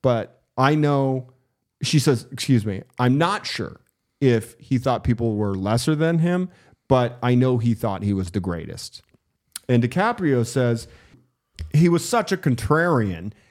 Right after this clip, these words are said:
he had no use for the entire gamut of human beliefs.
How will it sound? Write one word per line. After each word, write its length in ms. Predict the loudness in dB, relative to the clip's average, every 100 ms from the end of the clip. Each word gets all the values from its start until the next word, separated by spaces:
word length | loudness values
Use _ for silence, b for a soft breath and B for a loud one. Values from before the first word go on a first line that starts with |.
| b
he 120 | 2 2
had 100 | 4
no 200 | 2 2
use 340 | 2 2 0
for 140 | -2 0
the 140 | 0
entire 440 | 0 0 0 0
gamut 580 | -2 -2 0 0 -2 -6
of 140 | -10 -2
human 320 | 0 0 -2
beliefs. 640 | -4 -4 -6 -8 -16 -16